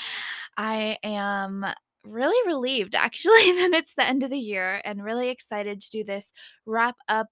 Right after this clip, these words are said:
of twenty twenty-two episode because I feel like this year has been crazy, really challenging, really difficult, but also really rewarding and exciting. And there's been so many ups and downs, and I'm doing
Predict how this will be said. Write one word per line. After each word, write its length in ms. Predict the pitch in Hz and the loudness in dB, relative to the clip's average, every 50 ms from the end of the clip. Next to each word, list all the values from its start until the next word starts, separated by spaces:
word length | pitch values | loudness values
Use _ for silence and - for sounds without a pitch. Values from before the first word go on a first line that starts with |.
| _ | _
of 180 | - 214 208 - | -8 -8 -8 -10
twenty 380 | - - - 214 214 226 226 | -12 -10 -8 -6 -4 -4 -4
twenty-two 760 | 220 - - 208 214 214 214 - - - 208 202 196 190 190 196 - - - - - - _ _ | -6 -6 -8 -6 -6 -6 -6 -8 -8 -8 -6 -6 -4 -6 -6 -8 -10 -14 -20 -20 -20 -20 _ _
episode 540 | 220 233 - 220 208 - 202 190 185 185 185 | -2 -2 -2 -6 -10 -10 -10 -8 -8 -8 -10
because 280 | 202 196 - - 202 208 | -12 -14 -14 -14 -10 -8
I 120 | 196 190 | -8 -10
feel 200 | - - - 233 | -8 -4 -2 0
like 220 | 240 240 233 220 - | 2 2 2 0 -4
this 300 | 214 220 208 - - 196 | -8 -8 -8 -10 -10 -8
year 180 | 185 185 185 | -6 -6 -6
has 220 | 190 196 190 185 - | -6 -8 -12 -12 -10
been 400 | - 185 180 175 180 185 190 196 _ | -8 -8 -6 -6 -8 -10 -14 -16 _
crazy, 720 | - - - - 202 190 190 196 - - 76 69 - 220 - _ _ _ _ _ _ | -20 -10 -4 -2 0 0 0 -2 -4 -6 -8 -10 -10 -12 -14 _ _ _ _ _ _
really 400 | - 196 196 208 220 240 247 247 | -10 -4 0 2 4 4 4 4
challenging, 560 | 247 - 233 208 214 214 214 208 208 214 208 202 | 2 2 0 0 0 0 0 -2 -4 -4 -4 -4
really 300 | 185 190 190 208 214 208 | -6 -4 -4 -4 -4 -4
difficult, 480 | 214 208 - - - 208 202 190 180 | -4 -6 -8 -10 -8 -6 -6 -6 -6
but 140 | - 196 - - | -6 -8 -6 -4
also 320 | 214 233 269 - 302 277 | -2 -4 -2 -4 -4 -4
really 240 | 262 262 262 247 233 | -4 -4 -4 -4 -4
rewarding 680 | 214 208 202 196 190 202 214 208 185 165 - - 208 - | -4 -6 -6 -4 -2 -2 -2 -2 -2 -4 -8 -8 -10 -10
and 120 | - 202 | -10 -10
exciting. 680 | 202 202 - - - 202 202 190 - 85 67 - - 226 - - - - - - - _ | -10 -10 -12 -12 -8 -8 -6 -6 -6 -8 -10 -10 -10 -12 -14 -16 -18 -18 -18 -20 -14 _
And 320 | - 196 214 208 202 196 202 | -4 -2 0 0 0 0 0
there's 220 | 202 202 208 202 | 0 -2 -2 -4
been 240 | - 202 196 196 196 | -4 -4 -4 -2 -4
so 260 | - - - 269 285 | -4 -2 0 2 2
many 180 | 311 349 349 - | 2 2 2 0
ups 280 | - 254 - - - | 0 -2 -2 -2 -2
and 120 | 240 220 214 | 0 0 0
downs, 380 | 202 175 165 170 175 185 196 | 0 -2 -4 -6 -8 -8 -8
and 160 | - - 202 - - | -8 -8 -8 -6 -6
I'm 140 | 202 196 196 | -6 -6 -4
doing 400 | - 277 311 349 330 320 302 | -2 0 0 0 0 -2 -4